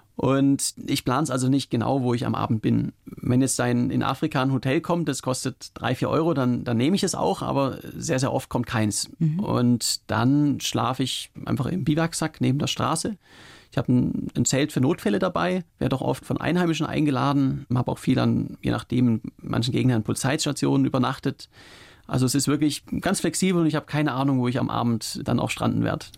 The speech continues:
Speaker 2: Hast du dir schon mal Gedanken gemacht, wenn du so am Straßenrand übernachtest in deinem Zelt, dass da was passieren kann? Oder ist das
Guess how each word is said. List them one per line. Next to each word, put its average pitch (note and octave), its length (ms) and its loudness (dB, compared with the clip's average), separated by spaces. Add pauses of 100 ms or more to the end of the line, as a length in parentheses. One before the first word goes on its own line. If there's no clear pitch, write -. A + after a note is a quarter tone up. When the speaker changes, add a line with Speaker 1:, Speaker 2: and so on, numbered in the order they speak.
Speaker 2:
Hast G3 200 0
du A#3 40 2
dir G#3+ 40 4
schon G3+ 140 2
mal F3+ 100 4
Gedanken D3+ 400 2
gemacht, A#3+ 320 2
wenn G3 120 0
du G3 100 2
so F3 300 2
am D#3+ 180 2
Straßenrand F#3 800 2
übernachtest F#3 800 0 (560)
in F#3+ 120 4
deinem F3 360 4
Zelt, F3+ 600 2
dass F3 180 0
da F3 120 2
was E3+ 160 2
passieren G3+ 460 2
kann? D#4 300 2
Oder G3 440 4 (100)
ist - 220 -2
das - 480 -2